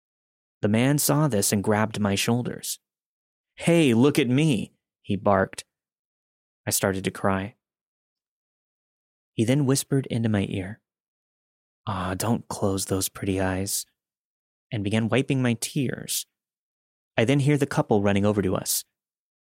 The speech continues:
"Excuse me, sir," the lady almost roared out in worry. "Do you know this girl?" She then shifted to me.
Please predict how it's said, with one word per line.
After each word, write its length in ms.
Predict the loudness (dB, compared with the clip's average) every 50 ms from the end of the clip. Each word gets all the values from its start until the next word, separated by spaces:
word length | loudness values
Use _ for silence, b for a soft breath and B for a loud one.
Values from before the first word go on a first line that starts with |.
| _ _ -2
"Excuse 380 | 0 0 2 2 2 2 4
me, 100 | 4 2
sir," 440 | 2 2 2 4 4 4 2 0 -2 _ _ _ _ _ _ _ _ _ _ _
the 100 | 0 2
lady 340 | 2 4 4 4 2 2 0
almost 460 | 0 0 2 2 2 2 0 -2 -6 -6
roared 500 | -6 -2 2 4 4 4 4 4 2 0 -2
out 300 | -2 -2 0 -2 0 -2
in 180 | -4 -2 -2 0
worry. 400 | 0 0 0 0 0 -2 -2 -8 _ _ _ _ _ _ _ _ _ _ _ _
"Do 100 | _ 2
you 140 | 4 4 4
know 160 | 4 4 4
this 200 | 4 4 2 2
girl?" 360 | 2 2 4 4 4 2 0 _ _ _ _ _ _ _ _ _ _ _ _ _ _ _ _ _ _ _ _ _ _ _
She 180 | -6 0 0 2
then 240 | 2 4 2 2
shifted 420 | 0 0 0 0 0 0 -2 -2 -2
to 80 | -2
me. 360 | -2 0 0 0 -2 -4 -12